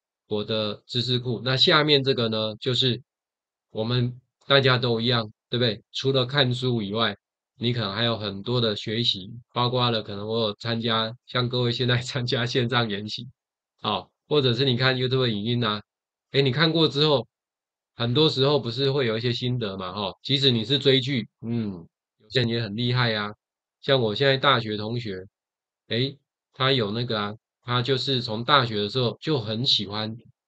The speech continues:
就是编剧。最近有一部公共电视的，不知道各位有没有看过，那个叫做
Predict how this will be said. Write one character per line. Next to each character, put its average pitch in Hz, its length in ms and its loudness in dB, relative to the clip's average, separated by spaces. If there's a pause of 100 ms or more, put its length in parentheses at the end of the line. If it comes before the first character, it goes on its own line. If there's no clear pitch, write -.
(220)
就 123 160 -4
是 117 480 -2 (100)
编 127 280 4
剧。 123 280 -4 (600)
最 180 180 6
近 160 200 0
有 104 180 -2
一 110 80 -4
部 123 220 -2
公 127 200 0
共 131 200 0
电 123 200 0
视 113 220 -6
的， 90 160 -14 (840)
不 135 120 0
知 131 60 2
道 127 100 2
各 131 140 0
位 123 100 2
有 98 60 -2
没 98 80 -6
有 98 100 -8
看 110 280 -6
过， 117 200 -6 (760)
那 139 160 -2
个 120 160 0
叫 127 220 -2
做 107 920 -4